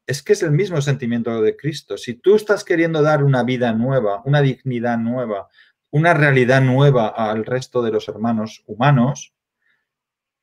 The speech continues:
si yo renuncio al poder de la Eucaristía públicamente, estoy,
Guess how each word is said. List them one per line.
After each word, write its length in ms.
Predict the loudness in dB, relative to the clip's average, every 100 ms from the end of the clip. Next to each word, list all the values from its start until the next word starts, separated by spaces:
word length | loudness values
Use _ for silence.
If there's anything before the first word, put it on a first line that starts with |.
| _
si 340 | -8 -2 0
yo 160 | 4 6 4
renuncio 800 | 4 4 6 4 2 2 4 4
al 200 | 0 -2
poder 280 | 0 2 4
de 100 | 2
la 60 |
Eucaristía 920 | 2 0 -2 -2 -8 -8 -4 -4 -6 _
públicamente, 960 | -6 -4 -4 -4 -4 -2 -4 -6 -10 -10
estoy, 520 | -14 -6 -2 -2 -2